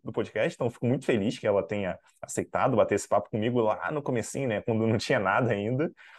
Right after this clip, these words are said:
E ela também apareceu no episódio número cinquenta, né? Que é sobre, né, é, o que, é, o quão técnico, desculpa, precisa ser um engineering manager, ou uma engineering manager.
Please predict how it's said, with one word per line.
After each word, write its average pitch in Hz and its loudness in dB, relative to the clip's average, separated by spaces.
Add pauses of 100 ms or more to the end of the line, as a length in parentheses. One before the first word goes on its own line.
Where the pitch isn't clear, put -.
(140)
E 170 0
ela 135 4
também 143 -2
apareceu 143 0
no 151 -4
episódio 135 -2
número 147 0
cinquenta, 120 -4
né? 92 -8 (400)
Que - 2
é 104 8
sobre, 113 4
né, 101 0
é, 98 4
o 110 0
que, 151 -2
é, 110 0
o 120 2
quão 175 0
técnico, 123 -2
desculpa, 123 -4 (220)
precisa 127 0
ser 127 -2
um 113 -2
engineering 113 -2
manager, 90 -6
ou 135 8
uma 151 2
engineering 113 -2
manager. 90 -6